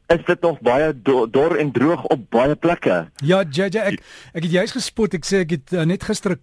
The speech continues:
Speaker 2: kol gaan sien verbyvlieg met twee emmers water om gou in die dam te gaan swem, jy weet.
Speaker 1: <laughs> Ja, nee, weet jy, Sam, Derek, ja, nee. Dit is regtig omtrent so. En weet jy, dit is sommer net so dat, o, ja, ons moet na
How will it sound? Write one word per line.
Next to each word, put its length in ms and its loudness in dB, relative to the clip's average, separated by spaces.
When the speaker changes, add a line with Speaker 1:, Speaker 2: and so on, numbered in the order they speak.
Speaker 2:
kol 260 0
gaan 340 0
sien 340 0
verbyvlieg 520 -4
met 140 -4
twee 240 -2
emmers 340 -2
water 520 -4
om 120 2
gou 180 4
in 60 4
die 140 2
dam 200 0
te 80 -4
gaan 160 2
swem, 360 -2
jy 80 -8
weet. 300 -10
Speaker 1:
<laughs> 1500 0
Ja, 220 2
nee, 140 2
weet 160 0
jy, 220 2
Sam, 180 0
Derek, 240 2
ja, 140 2
nee. 160 0
Dit 160 4
is 160 2
regtig 380 0
omtrent 420 0
so. 120 2
En 120 0
weet 160 0
jy, 180 2
dit 180 2
is 80 0
sommer 220 0
net 160 -2
so 120 4
dat, 220 0
o, 100 0
ja, 220 2
ons 240 -2
moet 140 -2
na 80 4